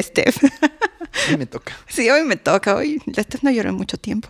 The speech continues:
Speaker 1: <laughs> No, sé que no es así, pero
Speaker 2: ¿Quién es tu psicóloga?
Speaker 1: <laughs> Se llama Carolina Aracena.
Speaker 2: Ay, Carolina.
Speaker 1: Ujú. Es capísima.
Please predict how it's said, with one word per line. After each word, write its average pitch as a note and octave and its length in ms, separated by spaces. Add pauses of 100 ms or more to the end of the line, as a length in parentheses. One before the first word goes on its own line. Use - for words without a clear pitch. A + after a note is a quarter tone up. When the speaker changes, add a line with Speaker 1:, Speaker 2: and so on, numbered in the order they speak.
Speaker 1:
<laughs> - 1400
No, F3 140
sé F#3 160
que G#3 120
no E3 100
es E3 120
así, E3+ 220
pero D#3 340 (520)
Speaker 2:
¿Quién B2+ 160
es A#2 60
tu A#2+ 100
psicóloga? B2+ 320 (460)
Speaker 1:
<laughs> - 420
Se - 140
llama F3 340
Carolina E3+ 480
Aracena. - 440 (360)
Speaker 2:
Ay, A2 200
Carolina. B2 600 (320)
Speaker 1:
Ujú. F#3+ 320 (560)
Es E3 160 (120)
capísima. - 600